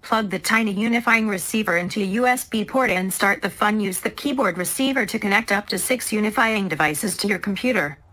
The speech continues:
Learn more and download unifying software. Eighteen-month battery life, you might forget this keyboard needs batteries. Virtually eliminates the hassle of replacing batteries.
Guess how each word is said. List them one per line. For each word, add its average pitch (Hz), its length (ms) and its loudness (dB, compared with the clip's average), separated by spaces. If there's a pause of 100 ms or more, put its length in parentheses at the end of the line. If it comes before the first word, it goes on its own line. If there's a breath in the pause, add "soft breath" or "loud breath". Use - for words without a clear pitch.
(300)
Learn 277 280 2
more 277 220 2
and 180 200 -2
download 196 480 2
unifying 190 540 0
software. 160 720 0 (460)
Eighteen-month 220 760 0
battery 208 380 2
life, 180 320 0
you 214 80 2
might 233 180 2
forget 208 320 0
this 170 220 -2
keyboard 208 400 0
needs 226 260 0
batteries. 165 600 0 (460)
Virtually 226 540 0
eliminates 226 580 0
the 240 100 0
hassle 247 360 2
of 185 120 -2
replacing 208 540 0
batteries. 170 640 0